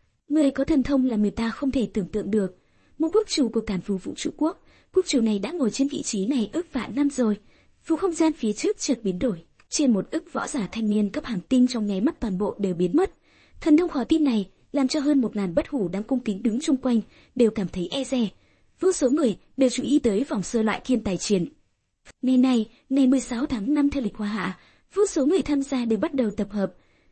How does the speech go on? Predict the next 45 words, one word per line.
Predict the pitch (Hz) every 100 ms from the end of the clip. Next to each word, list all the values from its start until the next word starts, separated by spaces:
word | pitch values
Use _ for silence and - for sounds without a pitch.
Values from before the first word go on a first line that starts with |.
| _
tổng | 254
cộng | 220 -
phải | - -
trên | - 277
tám | 262 185 320
ngàn | 247 -
ức | 302 -
người. | 294 233 175 - _ _ _
Tính | 240 269
trung | 311 277
bình, | 285 185 - _ _ -
mỗi | 247
một | 415 311
hệ |
hành | 247 196
tinh | 294 285
trong | 269 294
Càn | 240 180
Vu | 214
vũ | 202 185
trụ | - -
quốc | - 427
không | - 311
tới | 214 190
vạn | 180 247 196
người. | 214 180 - _ _ _
Phải | 302
biết | 208 359
là | 339 226
một | 202 202
hệ | 214
hành | 208 196
tinh | 254 247
cũng | 240 -
có | 262
thể | 226 320
tìm | - 208 185
được | 196 185
mấy | 196 185
vạn | 294 -
cấp | 359 -
hành | 240 185
tinh | 220 240
bậc | 202
chín. | - 208 175